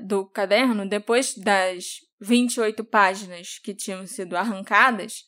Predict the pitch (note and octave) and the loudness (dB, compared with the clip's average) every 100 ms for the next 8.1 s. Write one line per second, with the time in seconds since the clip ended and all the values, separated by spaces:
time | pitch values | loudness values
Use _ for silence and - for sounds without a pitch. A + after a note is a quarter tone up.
0 | _ _ _ _ _ _ _ - C#4 C#4+ | _ _ _ _ _ _ _ -4 0 2
1 | C#4 D4+ F#4+ E4 B3+ A3+ G#3 G#3+ G#3+ G#3+ | 4 2 2 0 -2 -4 -2 -4 -4 -6
2 | F#3+ G3 G#3+ - B3 A3+ F3+ F3 F3+ C#4 | -8 -8 -8 -2 -2 0 0 0 -4 -6
3 | _ _ _ D#4 D4+ D#4 D#4+ D#4+ E4 E4 | _ _ _ -6 2 2 2 0 -4 -4
4 | F4 F4 E4 C#4 - D4 D4 C#4 D4+ C#4+ | -4 -6 -8 -14 -8 -6 -4 -4 -4 -2
5 | B3+ B3 - G#3 G3 _ _ - A3 A3 | 0 -2 -6 -10 -12 _ _ -8 -4 -4
6 | A3+ A#3+ G#3+ - - F#3+ G3 _ A3 G3+ | -4 -4 -4 -6 -12 -12 -12 _ -2 0
7 | G3 G3+ F#3 E3+ - F#3+ F#3+ F3+ E3 A3 | 0 -2 -6 -6 -6 -6 -6 -8 -10 -12
8 | - | -18